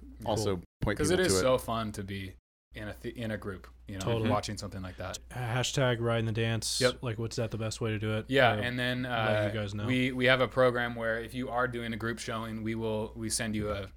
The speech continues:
Speaker 3: uh, official press packet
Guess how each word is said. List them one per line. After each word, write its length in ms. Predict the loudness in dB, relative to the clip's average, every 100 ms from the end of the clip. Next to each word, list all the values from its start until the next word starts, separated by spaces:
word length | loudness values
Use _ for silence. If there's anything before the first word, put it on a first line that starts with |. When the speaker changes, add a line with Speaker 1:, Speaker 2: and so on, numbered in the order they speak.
| -6
Speaker 3:
uh, 300 | -4 -4 -6 -10 _ _ _ _ -18 -12
official 500 | -4 -4 -2 -6 -8 -14 -20 -20 -2
press 240 | 0 0
packet 440 | -2 -4 -4 -6